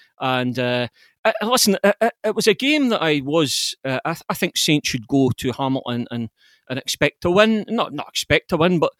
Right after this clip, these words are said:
try to win, and I would fancy them to win that game. But to score five is just fabulous. I mean, it's,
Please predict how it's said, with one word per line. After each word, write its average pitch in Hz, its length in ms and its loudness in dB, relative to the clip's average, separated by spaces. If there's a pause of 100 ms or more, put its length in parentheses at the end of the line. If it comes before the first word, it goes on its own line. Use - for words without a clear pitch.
(320)
try 160 280 2
to 208 140 0
win, 202 160 4
and 143 120 4
I 131 120 2
would 127 160 -2
fancy 190 380 2
them 202 180 0
to 196 100 -4
win 196 220 0
that 196 240 0
game. 180 280 2 (440)
But - 180 2 (120)
to 180 80 -4
score 233 280 0
five 175 480 -2
is 131 120 -4
just - 200 -8
fabulous. 131 560 -4
I 139 40 -6
mean, 143 180 -2
it's, - 200 -10